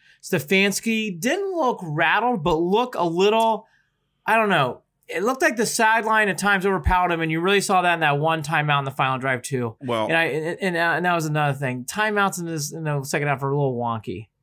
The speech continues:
Speaker 2: It was
Speaker 1: A little,
Speaker 2: scary
Speaker 1: little wonky.
Speaker 2: early because that first drive, the Chiefs made their presence felt. They rushed. They, they went right down the field. They scored. Bing,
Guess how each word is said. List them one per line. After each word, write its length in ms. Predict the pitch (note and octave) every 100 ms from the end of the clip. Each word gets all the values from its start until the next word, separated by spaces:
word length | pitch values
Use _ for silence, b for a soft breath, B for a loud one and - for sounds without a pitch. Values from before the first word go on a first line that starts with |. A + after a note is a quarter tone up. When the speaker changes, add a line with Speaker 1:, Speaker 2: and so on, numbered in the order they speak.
| -
Speaker 2:
It 160 | D3+ D#3+
was 180 | D#3
Speaker 1:
A 40 | D3+
little, 120 | D#3
Speaker 2:
scary 360 | D3+ F#3+ A3 G#3+
Speaker 1:
little 140 | D3
wonky. 20 |
Speaker 2:
early 440 | D3 C#3 B2+ F#2 F2
because 840 | D#2+ G2+ - A#2 G#2 F#2+ F2+ - _ _ _ _ _
that 280 | G2+ C#3+ F#3
first 360 | - E3+ D#3 A#2
drive, 720 | A#2+ A#2+ C3+ E3+ F3 - - _
the 160 | F#2 G2+
Chiefs 640 | - - C#3 B2+ - - - _ _ _ -
made 320 | G2+ A2 A#2+
their 120 | G#2+
presence 440 | G2 G#2+ F2 E2+ -
felt. 320 | D2+ A#1+ - _ _ _ _ _ _ _ _
They 140 | - A#2
rushed. 400 | G2+ G#2 G#2+ -
They, 140 | A2
they 160 | - A2
went 180 | G#2 F2+
right 240 | G#2 C3+
down 220 | E3 F3+
the 60 | G3+
field. 480 | - D#3 D3 C#3+ -
They 160 | G2 G2+
scored. 600 | - - B2+ C3+ D3+ E3 - - - F#2 F2+
Bing, 240 | B2